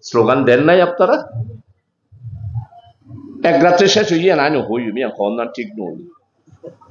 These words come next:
"এক নেতার এক দেশ, বঙ্গবন্ধুর বাংলাদেশ এক করেছি।" যেই পনেরোই আগস্ট আমার শহীদ আব্দুল মালিক শাহাদাত বরণ করেছে, ঠিক একই দিনে, একই রাত্রে,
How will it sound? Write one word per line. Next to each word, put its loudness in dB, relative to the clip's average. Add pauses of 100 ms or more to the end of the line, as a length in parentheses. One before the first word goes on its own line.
(1300)
"এক 2
নেতার 4
এক 4
দেশ, 6
বঙ্গবন্ধুর 6
বাংলাদেশ 6
এক 4
করেছি।" 2 (360)
যেই 4
পনেরোই 6
আগস্ট 6
আমার 6
শহীদ 4
আব্দুল 4
মালিক 6 (280)
শাহাদাত 6
বরণ 6
করেছে, 4
ঠিক 4
একই 6
দিনে, 6 (140)
একই 6
রাত্রে, 4